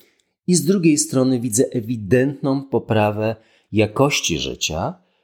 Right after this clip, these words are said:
jak i też rokowania w przewlekłych zespołów wieńcowych i uważam, że jest, y, to ze sobą ściśle związane. Im niższe mamy wytyczne L D L cholesterolu docelowego po leczeniu,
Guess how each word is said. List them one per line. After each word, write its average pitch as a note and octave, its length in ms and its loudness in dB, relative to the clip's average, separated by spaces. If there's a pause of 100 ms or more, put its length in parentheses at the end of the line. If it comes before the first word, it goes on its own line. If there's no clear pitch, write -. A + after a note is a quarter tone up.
jak G2+ 300 -2
i A2+ 80 -4
też - 260 0
rokowania A2+ 880 2
w - 120 -20
przewlekłych F#2+ 540 0
zespołów D2 500 -6
wieńcowych D#2 840 -6
i G3 100 2
uważam, B2+ 720 2 (120)
że G#2+ 140 2
jest, A2 300 -2
y, A2 300 0 (240)
to G#2+ 380 0 (140)
ze G2+ 160 0
sobą G#2 520 0
ściśle G2+ 840 -2
związane. G2 640 0 (340)
Im C3 240 4
niższe A2+ 600 0 (220)
mamy G2 500 2
wytyczne F#2+ 600 -4
L F2+ 240 -2
D F2 100 -2
L E2+ 200 0
cholesterolu E2 680 -10
docelowego C3+ 680 0
po - 140 -8
leczeniu, D#3+ 600 0